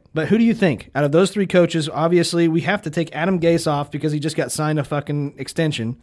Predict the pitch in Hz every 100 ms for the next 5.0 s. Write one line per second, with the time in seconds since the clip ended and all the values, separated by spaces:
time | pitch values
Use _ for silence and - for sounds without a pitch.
0 | _ _ _ _ - - - 156 151 -
1 | 214 247 262 277 - - 214 220 202 175
2 | 165 - 208 254 190 156 208 226 190 180
3 | 165 311 196 226 233 _ _ _ _ _
4 | _ - 226 220 - - 226 294 302